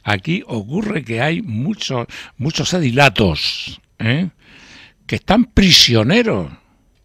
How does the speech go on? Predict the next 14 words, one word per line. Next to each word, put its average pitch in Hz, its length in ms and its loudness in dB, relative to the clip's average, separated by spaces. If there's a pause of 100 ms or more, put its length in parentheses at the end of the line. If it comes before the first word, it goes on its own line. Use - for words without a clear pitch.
(720)
prisioneros 123 1160 2 (540)
de 101 260 -4
su 95 360 -6
alta 117 640 -2
administración, 82 1000 -12
de 80 140 -10
sus - 240 -10
altos 107 340 -10
funcionarios, 73 720 -12 (1040)
¿eh? 95 260 -6 (480)
De 92 300 -4
que 98 240 -6
no, 131 420 4 (540)
no, 120 420 0